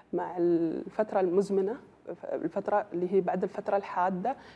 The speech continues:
من انتشار الوباء، آه، عشان ما نضطر لما نوصل الوقت هذا، يعني فرضًا، فرضًا إذا استمر الموضوع أشهر، عشان ما نكون في الشهر الثالث أو الرابع أو الخامس. أم، آه،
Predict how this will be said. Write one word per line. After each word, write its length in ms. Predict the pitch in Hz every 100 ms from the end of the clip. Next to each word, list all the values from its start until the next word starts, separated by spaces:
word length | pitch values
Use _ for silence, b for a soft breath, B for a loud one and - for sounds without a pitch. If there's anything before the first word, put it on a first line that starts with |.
| B
من 80 | 196
انتشار 420 | 190 208 226 214
الوباء، 400 | 208 185 175 247 - B B B B - _
آه، 120 | 185
عشان 360 | 185 185 208 196
ما 140 | 214
نضطر 300 | 254 247 233
لما 160 | 208 185
نوصل 400 | 214 226 202 214 -
الوقت 320 | 180 214 - - -
هذا، 280 | 190 180 226
يعني 200 | 277 285
فرضًا، 460 | 262 233 214 233 - - _ _ -
فرضًا 340 | 254 202 185 175
إذا 100 | 190
استمر 300 | 208 - 214
الموضوع 420 | 202 185 185 196 -
أشهر، 520 | 233 240 - - 202 - B B
عشان 240 | - 220 254
ما 80 | 285
نكون 220 | 269 233
في 60 |
الشهر 300 | 214 - 202
الثالث 460 | 185 - 202 190 -
أو 100 | 175
الرابع 320 | 175 202 196
أو 60 | 170
الخامس. 800 | 185 - 190 180 269 - - - B B B B B _ -
أم، 760 | 202 196 190 185 180 190 190 - - - _ _ _ _ _ _ _ _ _ _ _ _ _ _ _ _ _ b b b _ _ 208
آه، 240 | 202 196